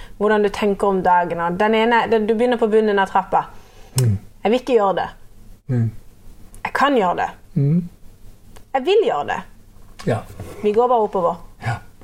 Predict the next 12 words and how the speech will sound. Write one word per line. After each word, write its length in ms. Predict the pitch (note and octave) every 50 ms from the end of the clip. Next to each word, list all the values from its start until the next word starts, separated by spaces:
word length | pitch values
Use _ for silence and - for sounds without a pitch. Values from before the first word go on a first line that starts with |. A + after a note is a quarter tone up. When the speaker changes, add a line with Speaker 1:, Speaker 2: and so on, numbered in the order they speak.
| - - - - - - - - -
Speaker 1:
Hvordan 300 | - G#3+ A#3 D4 E4 C4
gjør 180 | A#3+ D4+ F#4+ -
jeg 100 | - -
det? 120 | - - - - - - - - - - - - - - - - - - - - - - -
Speaker 2:
Mm. 280 | - - A#2+ A#2 A#2+ C3+
Speaker 1:
Jeg 80 | F#3 -
skal 120 | C#4 B3
prøve 340 | - - - A3+ A3 A3 A3+
å 60 | G#3
gjøre 180 | F#3+ F3+ F3 E3+
det. 120 | - - - - - -
Speaker 2:
Mm. 300 | - E3 C#3+ D3 D3+ E3+